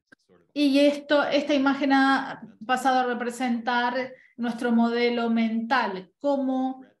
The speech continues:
ah, pensamos, oh,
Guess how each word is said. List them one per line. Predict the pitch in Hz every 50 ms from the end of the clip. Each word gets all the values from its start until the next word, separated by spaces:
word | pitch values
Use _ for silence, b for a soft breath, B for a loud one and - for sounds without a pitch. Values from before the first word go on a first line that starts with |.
| _ _ -
ah, | 247 247 240 233 233 233 226 220 220 -
pensamos, | 247 240 240 233 233 226 - 254 247 240 233 233 240 240 240 240 226 226 - - - - - - -
oh, | - 226 226 214 185 180 - - -